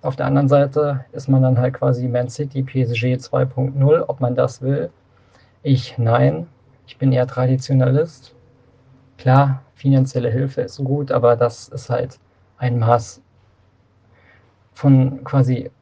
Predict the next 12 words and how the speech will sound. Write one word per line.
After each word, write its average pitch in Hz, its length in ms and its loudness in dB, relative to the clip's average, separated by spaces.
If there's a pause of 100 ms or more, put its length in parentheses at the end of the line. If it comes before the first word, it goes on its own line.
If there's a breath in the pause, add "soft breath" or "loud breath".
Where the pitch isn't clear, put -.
Geldschmeißerei 131 1500 0
jedes 131 400 -2
Jahr, 123 220 -2
wie 131 100 -8
es 131 120 -8
P - 180 -6
S 127 180 -2
G 127 200 -2
und 127 180 -2
City 135 320 -4
treiben, 123 520 0
wie 123 240 -10